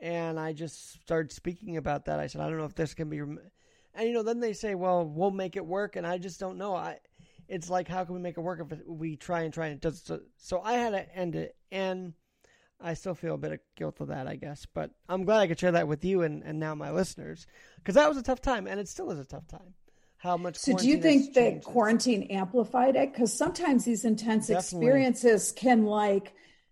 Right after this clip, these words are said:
Speaker 2: bring to light truth faster.
Speaker 1: Well, what happened was I started to promise her, "Yeah, I'll come back," you know, by, 'cause I thought this was only, like, a month thing. So I'm like, "I'll come back in a month."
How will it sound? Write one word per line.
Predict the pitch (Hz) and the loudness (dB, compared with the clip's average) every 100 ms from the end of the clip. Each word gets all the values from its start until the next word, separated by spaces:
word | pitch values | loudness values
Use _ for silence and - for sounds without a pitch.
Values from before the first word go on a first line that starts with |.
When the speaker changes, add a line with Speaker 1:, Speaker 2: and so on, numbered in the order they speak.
| _ | _
Speaker 2:
bring | - 240 247 | 6 8 8
to | 247 254 | 6 2
light | 202 240 190 | 4 2 2
truth | - - 185 190 190 _ | -4 2 2 2 -2 _
faster. | 254 262 330 - - - - - _ _ _ _ _ _ - | 2 2 0 -4 -8 -8 -10 -18 _ _ _ _ _ _ 2
Speaker 1:
Well, | 226 | 6
what | 240 | 6
happened | 247 269 233 | 6 4 0
was | 220 190 | 0 0
I | |
started | 190 226 196 | 0 0 -2
to | 180 | -2
promise | 165 - 196 185 170 | -8 -6 -4 -4 -6
her, | 170 | -10
"Yeah, | 240 277 | -8 -6
I'll | 185 151 | -4 -4
come | 156 175 165 | -4 -4 -2
back," | 156 147 - - _ _ | -2 -2 -6 -20 _ _
you | 175 165 | -6 -2
know, | 156 139 | -2 -2
by, | 147 151 | -2 -4
'cause | 151 185 | -2 4
I | 254 | 6
thought | 294 | 6
this | 226 | 4
was | 202 | 2
only, | 190 180 | 2 0
like, | 160 147 | -2 -2
a | |
month | 139 147 156 - | -2 -4 -6 -2
thing. | 156 131 139 _ _ - _ _ | -2 -2 -8 _ _ -20 _ _
So | - | -8
I'm | 214 | -4
like, | 226 | -2
"I'll | 240 269 | 0 0
come | 254 | 0
back | 208 175 | 0 0
in | 165 | 0
a | |
month." | 147 147 | -2 -4